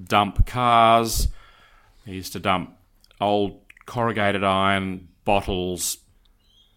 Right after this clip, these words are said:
old toys, just stuff. It was littered with rubbish. And this gentleman saw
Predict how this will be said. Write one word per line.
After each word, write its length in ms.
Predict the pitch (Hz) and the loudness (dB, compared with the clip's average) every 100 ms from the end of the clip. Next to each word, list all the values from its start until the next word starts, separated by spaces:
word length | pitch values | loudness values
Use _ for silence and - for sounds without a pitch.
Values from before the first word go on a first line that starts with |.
| _ _ - | _ _ -6
old 280 | 117 110 104 | 0 0 6
toys, 760 | - 95 95 95 92 87 - - _ _ _ _ _ _ _ - | 6 6 2 -2 -4 -6 -10 -12 _ _ _ _ _ _ _ -12
just 220 | 139 - | -8 -6
stuff. 580 | - - - - - - | -6 -4 -6 -6 -12 -10
It 140 | 127 117 | -6 -4
was 260 | 120 - | -6 -6
littered 440 | 107 117 135 139 113 | -2 0 2 0 -4
with 180 | 104 85 | -6 -4
rubbish. 480 | 82 - - - _ _ _ _ _ _ _ _ _ _ _ _ _ _ _ _ 92 | -6 -6 -10 -12 _ _ _ _ _ _ _ _ _ _ _ _ _ _ _ _ -4
And 400 | 87 87 90 87 | -2 -2 -2 -6
this 140 | - | -8
gentleman 420 | 110 101 95 87 | -6 -4 -4 -6
saw 640 | 87 - 101 98 95 92 | -6 -4 -2 0 -2 -4